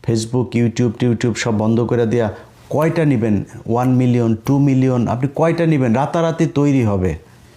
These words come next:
চলে আসবে, আল্লাহ ব্যবস্থা করে দিবে। এভাবে আটকানো যাবে না। শেখ হাসিনা আমাদেরকে পাঠায় নেয়, আটকাইতে পারেনি, আপনারা আটকায় দিবেন?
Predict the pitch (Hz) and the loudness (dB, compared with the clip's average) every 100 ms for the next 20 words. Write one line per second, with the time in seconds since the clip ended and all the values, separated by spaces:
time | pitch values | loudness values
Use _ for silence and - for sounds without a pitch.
0 | - - 202 190 160 123 123 156 175 165 | -6 0 2 2 2 0 0 0 2 2
1 | 170 165 170 170 156 156 127 98 90 - | 2 0 0 0 0 2 2 0 -2 -4
2 | - - _ _ _ _ _ _ _ _ | -18 -20 _ _ _ _ _ _ _ _
3 | _ _ _ - - 127 139 147 127 - | _ _ _ -16 -4 0 2 2 0 0
4 | 117 104 104 95 90 - 160 160 160 156 | 0 2 2 0 0 0 0 2 2 2
5 | 147 139 135 135 120 107 117 123 120 98 | 2 0 0 -2 -4 -2 0 2 2 0
6 | 95 - - 107 - 123 110 107 110 107 | -4 -8 -8 -6 -4 -4 -4 -2 0 0
7 | 110 - 123 113 110 120 107 110 104 | 0 -2 -2 -2 -4 -2 0 2 0